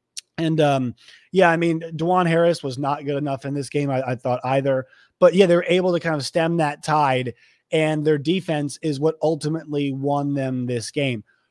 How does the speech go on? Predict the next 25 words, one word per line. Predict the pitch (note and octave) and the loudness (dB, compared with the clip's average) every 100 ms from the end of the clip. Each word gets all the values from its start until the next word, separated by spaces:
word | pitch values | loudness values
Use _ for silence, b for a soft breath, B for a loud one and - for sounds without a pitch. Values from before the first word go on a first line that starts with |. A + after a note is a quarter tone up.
| _ | _
Really | C#3+ F#3+ B3 C4 | 0 6 6 6
impressed | A#3 G3+ - F#3+ G3+ - E3 | 0 -2 4 6 6 2 4
by | F3 E3 E3 | 6 8 6
Jalen | D3 D3+ E3 E3 D#3 | 2 0 2 0 -2
Sellers. | E3 D#3+ F#3 F3+ | 2 2 2 -2
I | - | -4
thought | E3+ D3+ | -2 -2
he | D3 | -2
was | E3 E3 | -2 -2
the | D#3 | -2
big | E3 D#3+ | -2 -4
star. | - E3+ E3 E3+ b b b | 2 6 6 4 b b b
This | D#3+ G3 B3 | 0 0 0
is | G#3+ | -2
one | A#3+ | 0
of | A3+ | 2
those | G#3+ F3+ | 0 0
guys, | D3+ F3 F3+ E3+ | 2 4 4 2
and | |
you | E3 | -2
see | F3 | -4
this | D#3+ | -4
across | - E3 D#3+ | -2 0 0
college | - D#3+ D#3 D3 | -2 -4 -4 -4
basketball. | D3 C3+ - C3+ B2 A2+ | -6 -6 -8 -10 -10 -10